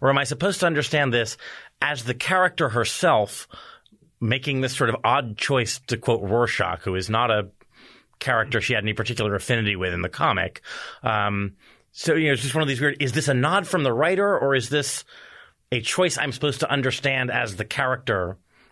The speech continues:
um, having chosen to, to, to make this quote?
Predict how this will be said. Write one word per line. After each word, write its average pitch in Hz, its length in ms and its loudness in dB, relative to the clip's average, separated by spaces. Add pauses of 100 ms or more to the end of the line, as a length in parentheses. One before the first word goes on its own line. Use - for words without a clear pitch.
(140)
um, 107 360 0
having 127 300 -2
chosen 110 360 0
to, 101 80 0
to, 98 200 -4
to 101 140 -2
make 110 180 0
this 107 160 -6
quote? 113 380 0